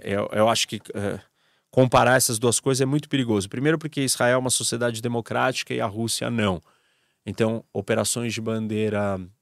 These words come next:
é, falsa, que a gente chama, elas não são iguais em sociedades democráticas e em ditaduras. É plausível, é mais plausível você ter uma,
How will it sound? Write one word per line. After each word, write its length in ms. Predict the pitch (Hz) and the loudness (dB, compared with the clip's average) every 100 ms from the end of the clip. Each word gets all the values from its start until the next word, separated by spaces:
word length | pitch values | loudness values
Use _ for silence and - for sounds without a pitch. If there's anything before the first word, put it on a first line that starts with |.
| _ _ | _ _
é, 160 | 101 92 | -12 -8
falsa, 640 | - 120 127 113 - 90 _ _ | 0 2 2 0 -6 -8 _ _
que 80 | - | -20
a 40 | |
gente 220 | 90 92 - | -20 -8 -4
chama, 380 | 120 123 98 - _ _ _ _ _ _ | -2 -4 -6 -12 _ _ _ _ _ _
elas 340 | 101 107 104 107 | 0 2 2 0
não 580 | 110 117 127 139 143 - | -2 0 0 0 -4 -4
são 380 | - - 127 135 | -2 -2 -2 -6
iguais 800 | 123 117 117 113 120 - - - - | -2 0 2 0 -2 -2 -2 -4 -8
em 100 | 110 | -8
sociedades 580 | - 107 110 107 104 - | -6 -6 -6 -4 -6 -6
democráticas 840 | 110 107 - 110 113 113 - 107 | -6 -6 -4 -2 -2 -2 -6 -6
e 60 | 113 | -6
em 100 | 117 | -6
ditaduras. 800 | 107 110 123 120 107 90 - - - _ _ _ _ _ _ | -8 -4 -4 0 -2 -2 -6 -10 -12 _ _ _ _ _ _
É 140 | 107 107 _ | -4 -4 _
plausível, 1500 | 131 131 131 117 110 110 139 147 127 107 107 107 107 113 120 113 _ _ _ _ _ | 4 4 4 0 -2 -2 -2 0 -2 -4 0 2 2 0 -4 -8 _ _ _ _ _
é 80 | 101 | -4
mais 540 | 110 120 143 165 156 | 2 4 4 4 0
plausível 640 | - 131 123 104 113 110 | -2 0 0 -2 -4 -4
você 300 | 107 107 - | -4 -4 -4
ter 140 | 104 107 | -4 -4
uma, 280 | 107 104 | -2 -6